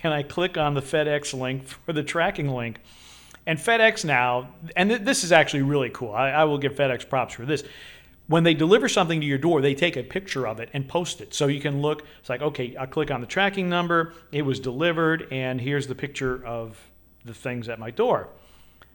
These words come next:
I click on the picture, I click on the link, and whatever this link is, there ha-, it's been delivered to somewhere in Washington State,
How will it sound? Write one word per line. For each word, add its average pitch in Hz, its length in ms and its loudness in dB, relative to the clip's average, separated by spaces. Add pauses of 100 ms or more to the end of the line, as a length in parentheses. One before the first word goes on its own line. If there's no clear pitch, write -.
(160)
I 151 120 0
click 302 340 -8
on 175 160 2
the 139 80 -2
picture, 147 380 -4
I 131 80 0
click 269 280 -6
on 165 140 2
the 139 80 -2
link, 127 460 -6 (880)
and 156 500 0 (800)
whatever 190 600 4 (180)
this 156 320 0
link 160 420 2
is, 110 640 -2 (460)
there 160 420 -2
ha-, 147 520 2 (100)
it's 147 180 -6
been 160 200 2
delivered 160 560 2
to 143 500 0
somewhere 175 440 0
in 131 120 0
Washington 127 640 -2
State, 104 600 -4